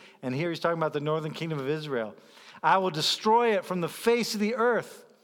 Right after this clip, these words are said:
This is something that was inconceivable to them. And then there's, like, a bit of a pause. "Yet I will not totally destroy the house of Jacob."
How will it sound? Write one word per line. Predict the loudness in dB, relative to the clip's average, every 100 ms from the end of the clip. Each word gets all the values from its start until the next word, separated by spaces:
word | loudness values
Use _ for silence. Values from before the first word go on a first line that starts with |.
| _ _ _ _
This | -2 -2
is | 0
something | 0 2
that | 2 0
was | -4
inconceivable | -2 -2 0 -2 -2 -4 -2 2 4 2
to | 2
them. | 0 0 -4 -14 _ _ _ _ _ _ _ _ _ _ _ _ _ _ _ _ -8
And | -4
then | 0 2 0 -2 -6 -10 -6
there's, | -4
like, | -4 -4
a | -4
bit | -2
of | -2
a | -4
pause. | -2 -2 0 -4 -8 -18 _ _ _ _
"Yet | -6 -2 -2 -2
I | -4
will | -2 -2
not | -2 -4 -6
totally | -16 -6 -2 0 -2 -4
destroy | -6 -6 -8 -6 -4 -2 -4
the | -8
house | -4 -4 -4 -10
of | -16
Jacob." | -12 -10 -10 -12